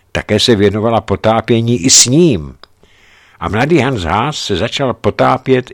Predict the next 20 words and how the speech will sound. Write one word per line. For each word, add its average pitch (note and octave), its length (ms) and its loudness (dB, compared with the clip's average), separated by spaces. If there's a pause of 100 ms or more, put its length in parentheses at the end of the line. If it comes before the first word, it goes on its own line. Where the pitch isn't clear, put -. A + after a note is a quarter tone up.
i G#3+ 200 4
kvůli D3 580 2
ní, F2+ 500 -2 (580)
aby F#2+ 220 0
o G#2 40 4
ní A#2+ 140 0
nepřišel. G2 500 -6 (960)
Navíc B2 340 2
byl E3 140 2
fotoapará-, F#2+ 760 -4 (140)
fotoamatérem D#2 960 -4 (640)
a - 80 -6
právě C3 420 0
zde G2+ 240 -2
se - 160 -4
poprvé D3 500 -4
setkal B2+ 480 -4
s - 140 -6
podmořskými B2+ 760 -2
fotografy. F#2 760 -6